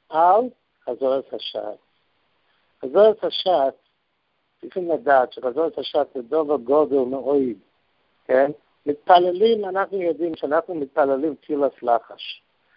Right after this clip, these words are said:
מדוע אנחנו מתפללים בלחש? בזוהר הקודש כתוב שזה מאוד מאוד חמור לא להרים את הקול בשמונה עשרה,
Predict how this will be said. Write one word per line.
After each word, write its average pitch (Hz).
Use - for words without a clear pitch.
מדוע 185
אנחנו 180
מתפללים 139
בלחש? 127
בזוהר 180
הקודש 175
כתוב 165
שזה 143
מאוד 170
מאוד 160
חמור 156
לא 151
להרים 151
את 147
הקול 147
בשמונה 123
עשרה, 104